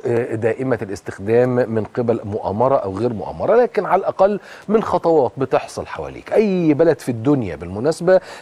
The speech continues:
هي مش عايزة حاجة غير مصلحتها، وأي حد هيقول لك غير كده لا مش سليم. يعني فكرة إن أنا مستعد أغلب مصالح الآخرين على مصلحتي استحالة.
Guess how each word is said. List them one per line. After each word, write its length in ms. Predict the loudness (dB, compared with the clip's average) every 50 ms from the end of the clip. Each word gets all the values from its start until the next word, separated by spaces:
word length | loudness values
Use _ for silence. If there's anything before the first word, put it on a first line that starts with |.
| 0
هي 140 | 2 4 4
مش 160 | 4 2 2
عايزة 240 | 2 2 2 2 0
حاجة 240 | 0 0 2 2 4
غير 180 | 2 2 2 0
مصلحتها، 560 | 0 -2 -2 -4 -4 -2 -2 -2 -2 -2 -4
وأي 220 | -2 0 0 0
حد 220 | 2 0 0 0 0
هيقول 220 | 0 0 0 0
لك 100 | 0 0
غير 180 | 2 0 -2 -2
كده 280 | -2 -4 0 2 2
لا 160 | 2 2 0 -2 -4
مش 160 | -10 -6 -4
سليم. 300 | -4 -2 -2 -2 -2 -2
يعني 200 | -2 -2 -2 -2
فكرة 340 | -4 -4 -2 0 0 0 0 -4 -14 -20 -18 -16 -8 -2
إن 80 | 0
أنا 100 | 0 2
مستعد 400 | 0 -2 0 0 2 2 0 0
أغلب 480 | -4 -2 0 2 2 2 2 0 0 -2
مصالح 380 | -4 0 0 0 0 0 -4 -4
الآخرين 800 | -6 -6 -4 -6 -6 -2 0 0 2 2 2 0 0 -2 -2 -2
على 200 | -2 -2 -2 -2
مصلحتي 560 | -4 -4 -2 0 -2 -2 -2 -4 -10 -10 -10 -12 -18 -20 -20 -10 -4 -4
استحالة. 580 | -4 -2 0 -2 0 0 0 -2 -2 -2 -6